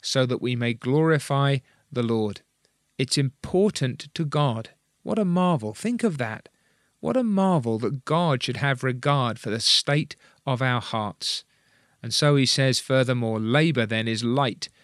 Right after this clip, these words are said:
to a man of cheerful spirit." Success waits upon cheerfulness. The man who toils, rejoicing in his God, believing with all his heart, has success guaranteed. He who sows in hope shall reap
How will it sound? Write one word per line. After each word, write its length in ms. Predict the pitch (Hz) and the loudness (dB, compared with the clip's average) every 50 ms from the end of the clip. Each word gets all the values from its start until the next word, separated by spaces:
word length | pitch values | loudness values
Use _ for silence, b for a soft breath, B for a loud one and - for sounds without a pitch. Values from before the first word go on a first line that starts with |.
| b b - | b b -6
to 160 | - 123 117 | -4 -2 -2
a 40 | 110 | -2
man 380 | 110 117 123 131 131 127 127 | 0 0 2 2 2 2 0
of 140 | 120 110 - | -2 -4 -4
cheerful 540 | - - - 135 131 131 127 - 123 123 117 | -4 -2 0 2 2 0 0 -2 -4 -2 0
spirit." 580 | - - - - - 113 104 98 - - - - b b b b b b b b b | 2 2 2 0 -2 -2 -2 -2 -4 -6 -12 -20 b b b b b b b b b
Success 840 | - - - - 139 - - - - - 175 180 185 165 - - - - | -4 -2 0 0 -2 0 2 2 4 4 4 4 4 4 4 2 2 0
waits 400 | - 127 151 160 147 - - - | 0 0 2 2 2 0 0 -2
upon 400 | 160 147 - - 135 135 131 131 | -2 -2 -2 -2 0 0 0 0
cheerfulness. 840 | 123 - - 127 123 123 - - 117 113 107 101 92 - - - B B B B B B | 0 0 2 4 2 2 2 -2 -6 -6 -6 -4 -4 -2 -2 -2 B B B B B B
The 100 | - 117 | -6 -2
man 280 | 117 127 143 151 160 160 | 0 2 4 4 4 4
who 100 | 160 160 | 2 0
toils, 640 | - - - - 156 151 156 165 170 170 170 156 - B B B B - | 0 -4 -2 0 2 2 4 2 2 0 -2 -4 -6 B B B B -2
rejoicing 720 | 135 135 117 - - 135 160 185 190 - - 185 180 180 | 0 0 0 0 0 2 2 4 4 4 2 2 2 2
in 100 | 175 165 | 2 2
his 160 | 165 160 147 | 2 2 0
God, 440 | 139 - 113 110 110 107 113 113 - | -2 -2 -2 -2 0 -2 -2 -2 -2
believing 500 | - 120 120 120 151 180 202 170 185 165 | 0 2 4 4 4 4 4 2 2 2
with 160 | 147 135 120 | 2 2 2
all 200 | 123 120 120 117 | 2 2 2 2
his 160 | 117 110 - | 2 0 0
heart, 360 | - - 117 120 123 127 127 B B B B B | -2 -2 0 0 0 0 -2 B B B B B
has 200 | - 131 127 - | -4 -2 0 0
success 600 | - - 107 - - - - 160 160 156 - - | -2 -2 -2 -2 0 0 2 2 2 2 0 0
guaranteed. 800 | - - 143 139 139 139 139 131 - - 127 110 107 101 95 - B B B B | 0 0 2 2 2 2 0 -2 -2 -2 -4 -4 -4 -4 -8 -10 B B B B
He 200 | B - 143 131 | B 0 2 2
who 140 | 120 120 113 | 2 2 0
sows 460 | - - - - 180 190 196 180 143 | 0 0 2 2 4 2 2 2 2
in 100 | 127 117 | 0 0
hope 360 | 110 - - 131 131 151 - - | -2 -2 0 0 0 0 -2 -6
shall 240 | - - 117 110 | -4 -4 -4 -4
reap 340 | 101 107 123 139 143 - - | -2 -2 -2 -2 -2 -4 -10